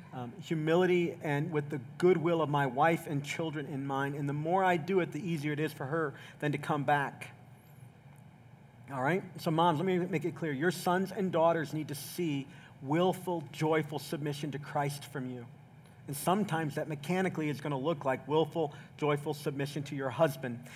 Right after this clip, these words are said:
If they don't hear your kind words to your spouse and see you respect that authority,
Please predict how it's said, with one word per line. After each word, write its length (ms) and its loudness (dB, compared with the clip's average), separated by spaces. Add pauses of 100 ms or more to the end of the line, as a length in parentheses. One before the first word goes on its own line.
(140)
If 100 -4
they 140 6
don't 160 6
hear 280 2
your 260 4
kind 540 0
words 540 0
to 240 0 (220)
your 240 4
spouse 800 6
and 160 0
see 180 -4
you 180 0
respect 500 0
that 180 8
authority, 500 0